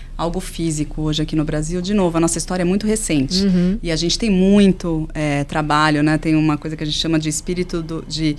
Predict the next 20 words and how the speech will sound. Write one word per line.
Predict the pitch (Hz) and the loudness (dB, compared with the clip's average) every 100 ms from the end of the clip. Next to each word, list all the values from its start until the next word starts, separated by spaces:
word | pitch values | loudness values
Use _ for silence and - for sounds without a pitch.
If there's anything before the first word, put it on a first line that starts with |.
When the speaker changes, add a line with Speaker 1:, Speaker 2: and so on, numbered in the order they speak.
| - - 160 | -6 -12 -6
Speaker 1:
dia | 180 202 | 2 4
um | 170 185 170 147 - | 4 4 4 0 -6
na | 165 160 160 | -4 0 2
Amazon, | 185 180 185 | 2 0 0
que | 185 | 2
é | |
a | 160 | 2
gente | 170 185 | 2 0
ainda | 190 240 | 0 0
se | 240 | -2
considera | 214 208 196 175 180 202 220 240 - - - - | -2 -4 -2 2 2 2 0 -2 -8 -18 -18 -8
começando, | 254 254 - 185 160 156 | -2 0 2 2 2 4
né? | 175 | 2
Testando | 170 160 185 180 | 2 -4 -2 0
novas | 175 160 | 0 0
ideias | 160 165 180 175 160 156 | -4 0 0 2 0 0
e | 160 | 0
ainda | 156 160 165 | 2 2 2
melhorando. | 170 180 156 143 147 | 2 2 2 0 0
Então, | 151 185 | 0 -2